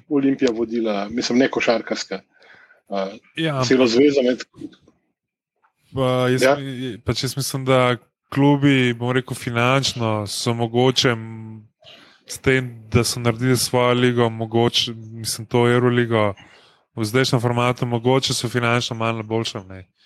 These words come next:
Speaker 2: Ni pa to nek, bom rekel, mega preskok, ne. Pač
Speaker 1: Ne, ne.
Speaker 2: to,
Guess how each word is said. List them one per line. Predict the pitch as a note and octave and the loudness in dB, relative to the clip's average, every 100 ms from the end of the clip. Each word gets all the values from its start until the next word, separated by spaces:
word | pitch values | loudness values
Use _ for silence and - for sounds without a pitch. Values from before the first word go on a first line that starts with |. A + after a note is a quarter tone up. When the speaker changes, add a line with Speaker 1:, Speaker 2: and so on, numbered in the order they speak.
| _ _ _ | _ _ _
Speaker 2:
Ni | A#2+ A#2+ | -2 0
pa | A#2+ A2+ | 2 -2
to | - B2+ A#2 | 0 0 2
nek, | A#2 A2+ - - - - A2+ A2 | 0 -2 -4 -20 -18 -14 -12 -12
bom | G#2 A2 | -2 0
rekel, | A2 A2+ - | 2 0 -4
mega | A2 A2+ A2 G#2 | -4 -2 -2 -4
preskok, | G#2 - G#2+ G2+ | -8 -6 -6 -6
ne. | G#2+ G2 - _ _ _ _ _ | -10 -18 -18 _ _ _ _ _
Pač | A2 B2+ | 0 0
Speaker 1:
Ne, | A#2+ A2+ | -4 -6
ne. | A2+ G#2+ - - - | -8 -10 -14 -20 -12
Speaker 2:
to, | - | 0